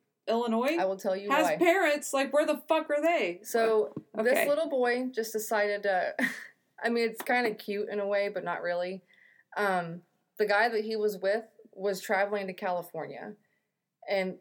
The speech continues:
Speaker 2: the guy wasn't a pedophile. He wasn't anything bad. He was just this guy in the twenties who was hitching a ride to California. Saw this little boy <clears throat> who was hitching a ride to go to fucking California.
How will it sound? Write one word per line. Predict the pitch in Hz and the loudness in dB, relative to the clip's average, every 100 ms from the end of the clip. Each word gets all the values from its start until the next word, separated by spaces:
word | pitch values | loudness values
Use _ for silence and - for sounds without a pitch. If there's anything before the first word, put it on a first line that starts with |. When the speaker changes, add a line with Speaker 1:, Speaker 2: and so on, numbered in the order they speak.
| - | -4
Speaker 2:
the | 190 | 0
guy | 185 185 | 2 2
wasn't | 190 202 180 170 | 2 2 0 -6
a | |
pedophile. | 196 240 240 247 240 233 | -2 -2 0 0 0 0
He | |
wasn't | 185 175 165 165 | -2 -2 -2 -6
anything | 156 156 160 | -10 -10 -4
bad. | 185 208 208 202 | 0 2 2 0
He | 190 | -4
was | 180 170 | -4 -4
just | 185 - | -6 -6
this | 180 170 | -6 -6
guy | 165 165 175 185 202 208 | -4 -2 0 0 -2 -4
in | 208 | -6
the | 190 | -6
twenties | 180 190 196 196 190 | -6 -6 -4 -4 -6
who | 185 | -6
was | 170 165 | -6 -6
hitching | 196 185 196 | -10 -8 -6
a | 185 | -2
ride | 180 | -2
to | 170 | -2
California. | 160 156 - - 165 165 165 | -4 -4 -4 -6 -6 -4 -6
Saw | 165 175 | -4 -4
this | 185 190 | -2 -2
little | 214 202 | 0 0
boy | 208 226 226 233 226 - _ | 0 0 2 0 -4 -14 _
<clears throat> | _ - | _ 0
who | 294 254 190 202 | 4 4 2 0
was | 196 185 | 0 -2
hitching | 226 220 233 | -4 -2 0
a | 214 | 2
ride | 202 202 | 2 2
to | |
go | 202 185 | 0 0
to | |
fucking | 180 180 180 170 | 0 -4 -4 -6
California. | 175 170 170 170 165 160 160 | -6 -6 -6 -6 -4 -4 -6